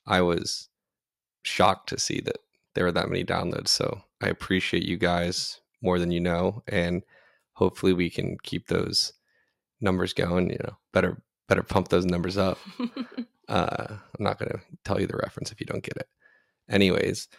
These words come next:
Speaker 1: you know, this week I wanted to dive right into something that you pointed out to me that I didn't even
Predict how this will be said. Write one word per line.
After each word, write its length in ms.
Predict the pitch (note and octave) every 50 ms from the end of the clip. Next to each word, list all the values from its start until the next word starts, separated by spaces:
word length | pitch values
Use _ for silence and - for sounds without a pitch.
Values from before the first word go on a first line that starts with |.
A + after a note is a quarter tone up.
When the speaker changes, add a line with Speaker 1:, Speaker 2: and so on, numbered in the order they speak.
| _ _ _ _ _ _ _ _ _
Speaker 1:
you 180 | - - G#2+
know, 240 | G#2 G2+ F#2+ F#2 - - -
this 380 | G2 G2 A2 G#2+ A#2+ - -
week 480 | - A2+ A2 A2 - _ - - - - _ _ _ _ _ _ - G#2
I 180 | G2+ G2 F#2+
wanted 420 | F#2 F#2+ F#2+ F#2 F#2 F2+ F2 - -
to 600 | - - G2 F#2 F2+ F2 F2 F2 E2+ F#2 G2 G2 - _ _ _ _ _ - G#2+
dive 360 | - F2+ F#2 F#2 F#2+ G2 G2+ F#2
right 140 | F#2+ F2
into 220 | F2+ F2+ F2 E2+ -
something 500 | - - F2+ F2+ F2 - F2+ F#2 F2 F2
that 280 | F2 - - - - - _ _ -
you 680 | G#2 G2 G2+ F#2+ F#2+ F#2 F#2 F#2 F#2 F2+ F2+ F2+ F#2+ - _ _ _ _ _ _ _ _ _ _ _ _ _ _ _ _ _ _ _ _ -
pointed 320 | - - G2 F#2+ F2+ E2+
out 220 | G2 G2 - - -
to 100 | - G2
me 160 | F#2 F2+ F2+
that 320 | E2+ G2 - G#1+ G#1 - _ _ _ _ _ _ _ _ _ _ _ _ _ _ _ _ _ _ _ _ -
I 140 | - G#2+ F#2+
didn't 240 | G2 G2+ F#2+ F2+ D#2
even 380 | E2 F#2+ F2+ F2 E2+ - G#2+